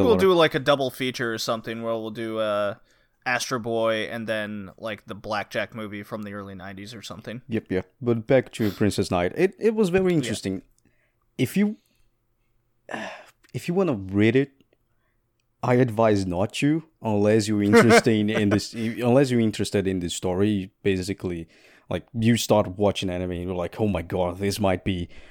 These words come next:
Speaker 1: my reason to live in, just what happened to me." <laughs> The only reason I'm alive nowadays, it's anime.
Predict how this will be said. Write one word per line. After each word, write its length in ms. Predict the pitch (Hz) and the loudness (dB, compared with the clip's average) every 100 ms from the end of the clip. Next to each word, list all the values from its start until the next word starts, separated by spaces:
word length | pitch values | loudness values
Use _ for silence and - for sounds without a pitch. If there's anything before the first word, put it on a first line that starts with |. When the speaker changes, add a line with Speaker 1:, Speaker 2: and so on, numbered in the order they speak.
| - - | -10 -4
Speaker 1:
my 320 | 120 117 104 | 0 4 4
reason 560 | 104 117 117 104 110 104 | 6 6 6 6 2 2
to 140 | 117 | 4
live 300 | 107 110 95 | 6 6 6
in, 220 | 113 120 123 | 4 2 2
just 260 | 98 92 | 0 0
what 320 | 104 92 92 87 | -2 0 0 -2
happened 360 | 90 117 117 | -4 -2 -2
to 100 | 123 | 0
me." 260 | 127 131 127 - - - - | 2 2 0 -8 -10 -4 -2
<laughs> 420 | 127 - - - | -2 -6 -14 0
The 140 | 120 104 | 4 6
only 240 | 110 117 | 6 6
reason 340 | 113 117 117 | 6 4 4
I'm 100 | 104 | 2
alive 440 | 107 92 87 101 113 | 2 2 2 0 0
nowadays, 420 | 107 110 113 104 | 0 2 0 0
it's 180 | 95 - | -4 -2
anime. 480 | 95 107 123 127 | 0 2 2 0